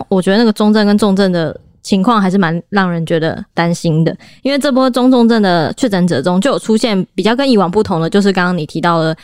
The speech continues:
有完整接种两，两剂以上的疫苗，而且这些人都有满十四天以上，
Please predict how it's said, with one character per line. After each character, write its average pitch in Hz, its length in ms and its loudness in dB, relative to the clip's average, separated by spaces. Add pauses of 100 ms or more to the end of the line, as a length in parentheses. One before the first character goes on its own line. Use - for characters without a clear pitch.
(140)
有 175 120 2
完 175 220 2
整 175 160 0
接 180 180 2
种 185 200 0
两， 143 260 -2
两 175 240 -2
剂 294 140 -2
以 202 80 0
上 190 180 -2
的 165 80 -4
疫 180 160 -2
苗， - 160 -6
而 220 100 0
且 196 200 -2
这 226 100 -4
些 226 140 -2
人 180 120 -2
都 196 160 2
有 185 80 2
满 156 180 -2
十 - 180 -10
四 185 120 -2
天 175 200 0
以 147 40 -6
上， 143 220 -8